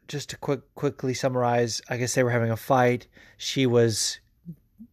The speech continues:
getting, when I say she, it's his, it's his girlfriend,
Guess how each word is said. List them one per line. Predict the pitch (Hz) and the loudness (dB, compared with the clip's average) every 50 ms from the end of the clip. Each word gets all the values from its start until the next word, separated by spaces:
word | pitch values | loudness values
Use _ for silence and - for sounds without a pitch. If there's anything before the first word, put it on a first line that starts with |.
| _ _ _ _ _ _ _ _ _ _ _ _ _ _ _ _ - | _ _ _ _ _ _ _ _ _ _ _ _ _ _ _ _ -4
getting, | - 151 147 127 127 123 123 123 123 123 123 127 127 131 139 135 120 113 117 117 - - - - - | 2 2 4 4 4 0 0 -2 -4 -4 -6 -6 -8 -10 -10 -12 -14 -18 -18 -20 -20 -20 -16 -12 -4
when | 165 156 151 | 2 4 4
I | 143 | 6
say | - 151 135 | 6 6 4
she, | - - 139 127 120 | 4 4 2 4 4
it's | 120 113 - | 2 2 0
his, | - 127 110 104 - | 0 0 0 -2 -4
it's | - 165 135 - - | -2 -2 -2 0 0
his | 131 123 110 | 0 0 2
girlfriend, | 104 123 120 113 - - 123 117 117 113 113 - | 4 4 4 4 2 0 0 0 0 -2 -4 -8